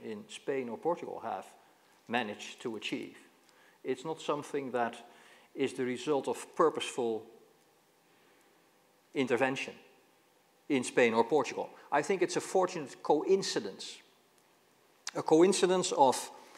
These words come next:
on the one hand, a late modernization of behaviors in Spain and Portugal, a late smoking epidemic,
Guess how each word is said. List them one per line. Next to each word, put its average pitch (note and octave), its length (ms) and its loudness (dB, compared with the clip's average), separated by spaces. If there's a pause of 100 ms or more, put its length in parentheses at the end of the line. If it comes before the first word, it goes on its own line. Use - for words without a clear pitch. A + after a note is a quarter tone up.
(140)
on D#3 160 2
the C#3+ 80 8
one F3+ 200 6
hand, A#2 300 2 (500)
a A#2+ 120 4
late F3 520 6
modernization B2+ 1040 2
of B2+ 340 0
behaviors A#2+ 720 0 (280)
in B2+ 280 -2
Spain D3 440 -2
and C3+ 120 -4
Portugal, D#3 480 0 (720)
a A#2+ 60 8
late C#3 400 8
smoking D3+ 440 2
epidemic, C#3+ 640 0